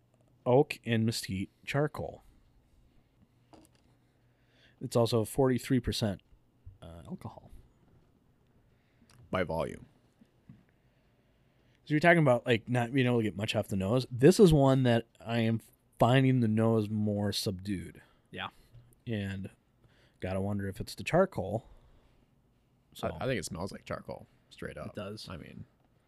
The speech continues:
Speaker 2: straight up smells like ash.
Speaker 1: This wouldn't be like the Jack Daniels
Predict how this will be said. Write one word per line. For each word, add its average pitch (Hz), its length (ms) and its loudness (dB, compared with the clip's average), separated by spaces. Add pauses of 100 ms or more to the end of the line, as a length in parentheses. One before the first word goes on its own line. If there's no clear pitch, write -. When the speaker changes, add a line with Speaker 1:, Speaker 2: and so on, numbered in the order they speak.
(600)
Speaker 2:
straight 104 500 -4
up 82 260 -4 (540)
smells 82 400 -8
like 73 240 -10 (240)
ash. - 440 -12 (520)
Speaker 1:
This 135 240 2
wouldn't 139 260 4
be 117 520 6
like 104 320 -6
the - 60 -16
Jack 107 360 0
Daniels 101 760 -6